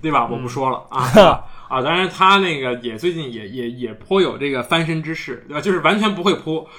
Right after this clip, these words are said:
Speaker 1: 我只会出球，对吧？那你可以直接买一个后腰啊，去踢门将，对吧？<laughs> 啊，就不用扑了，就是丢了就丢了，然后那个，那个正常传球传下，就是你，你觉得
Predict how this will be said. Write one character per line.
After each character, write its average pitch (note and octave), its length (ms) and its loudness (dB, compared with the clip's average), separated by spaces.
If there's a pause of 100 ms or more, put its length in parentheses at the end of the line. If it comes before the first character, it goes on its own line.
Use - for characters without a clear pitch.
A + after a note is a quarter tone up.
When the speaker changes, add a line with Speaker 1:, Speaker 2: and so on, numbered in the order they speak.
(140)
Speaker 1:
我 A3+ 160 0
只 A#2+ 240 -10
会 F3+ 200 4
出 C3+ 200 -10
球， - 120 -18 (320)
对 - 120 -8
吧？ A#2 180 -8 (240)
那 F3 100 -4
你 D#3 120 -2
可 F3 100 -2
以 D#3 100 0
直 C3 140 -12
接 E3 80 -2
买 C#3+ 220 -6
一 - 20 -16
个 B2+ 60 -12
后 C#3+ 240 -2
腰 C#3 240 2
啊， D3+ 120 -2
去 - 140 -14
踢 - 180 -14
门 G#2 160 -16
将， A#2+ 160 -20 (160)
对 - 80 -20
吧？ C3+ 100 -10 (520)
<laughs> - 0 -
啊， C#3+ 340 0
就 F#3+ 80 4
不 C#3+ 140 6
用 A3+ 220 6
扑 C3+ 160 -2
了， B2 120 -4 (140)
就 G3 100 4
是 E3 100 2
丢 A3+ 220 2
了 A#3+ 60 4
就 F3+ 80 4
丢 F#3+ 240 4
了， B2+ 160 0
然 C3 140 0
后 F3 80 6
那 F3 180 0
个， D#3 140 -2
那 F3 120 -4
个 D#3+ 80 -2
正 E3 200 -2
常 F3 120 0
传 C#3+ 220 -10
球 D#3+ 80 -6
传 A#2+ 180 -12
下， A2+ 120 -14
就 E3 160 -4
是 D#3+ 80 -6
你， C#3 180 -10
你 C3+ 300 -10
觉 C#3 160 -2
得 - 260 -4